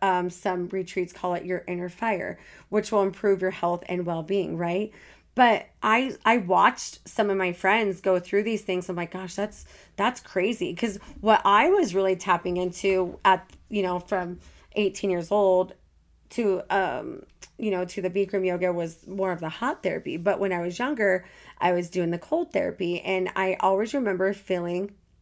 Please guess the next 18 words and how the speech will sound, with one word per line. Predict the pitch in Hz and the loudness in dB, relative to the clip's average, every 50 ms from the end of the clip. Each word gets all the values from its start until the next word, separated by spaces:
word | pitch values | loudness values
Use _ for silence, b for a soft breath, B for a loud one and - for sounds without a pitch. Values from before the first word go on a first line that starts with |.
| _ _ - | _ _ -6
invigorated. | 214 226 277 320 262 247 180 - - - - - - _ _ _ b b b b b b b b | -4 -2 -2 -2 -2 -2 -4 -4 -4 -8 -10 -12 -16 _ _ _ b b b b b b b b
I | - 202 196 196 | 0 2 2 2
felt | 185 185 - - 190 175 180 180 - - | 0 -4 -6 -2 0 2 2 2 0 -2
alive. | - 202 208 233 247 269 233 - - - - - - | -4 -2 -2 0 -2 -2 -2 -4 -4 -8 -10 -4 0
I | 196 202 202 | 2 2 2
felt | 196 196 - 214 196 190 180 180 - _ - _ _ - 180 | 0 0 0 2 4 4 2 2 -2 _ -20 _ _ -20 -12
good. | - - 240 220 190 170 | -4 -2 0 0 0 0
I | - - 180 | 0 -2 -2
felt | 175 196 - | -2 -2 -2
replenished. | - 190 202 196 - - - 220 208 185 165 165 - - | 0 -2 -2 -4 -6 -6 -4 -2 -2 -2 -2 -4 -4 -6
I | 175 | -6
felt | 175 - 170 - - | -4 -4 -6 -4 -4
revived, | 208 202 185 165 185 175 160 156 123 151 170 - | -4 -4 -2 -2 -2 -2 -2 -2 -4 -6 -6 0
all | - 214 220 | 2 4 4
the | 220 220 | 4 2
things, | 214 - 240 175 92 107 170 - | 0 -2 -2 -2 -2 -6 -6 -6
you | 180 | -4
know? | 175 170 170 196 | -2 -2 -2 -4